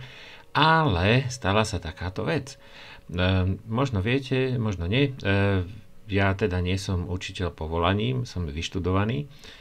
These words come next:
iba robím v I T a minulý rok som na našej základnej škole, kde chodí aj môj syn, e, robil krúžok programovania a, e, umelej inteligencie s tretiakmi. Mám aj na to YouTubeový kanál, môžete si pozrieť, čo sme robili, volá sa I T s Tomím.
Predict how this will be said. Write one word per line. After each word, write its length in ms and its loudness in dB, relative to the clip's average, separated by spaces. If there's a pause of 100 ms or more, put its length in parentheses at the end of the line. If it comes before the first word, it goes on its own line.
(100)
iba 320 0
robím 320 0
v 80 -4
I 160 2
T 160 -2
a 80 2
minulý 400 2
rok 160 -4
som 160 -4
na 80 -4
našej 400 -4
základnej 400 -2
škole, 320 -2
kde 160 -8
chodí 240 -8
aj 160 -6
môj 160 -10
syn, 320 -2 (400)
e, 160 2
robil 240 0
krúžok 400 -2
programovania 880 0
a, 160 -8 (1040)
e, 160 2
umelej 400 0
inteligencie 800 0
s 80 -8
tretiakmi. 640 -2
Mám 320 0
aj 80 -2
na 80 -2
to 160 -6
YouTubeový 400 -4
kanál, 320 0
môžete 320 -6
si 160 -10
pozrieť, 320 -6
čo 160 -8
sme 80 -4
robili, 320 -2
volá 240 -4
sa 240 -8
I 80 -4
T 80 -12
s 160 -10
Tomím. 400 0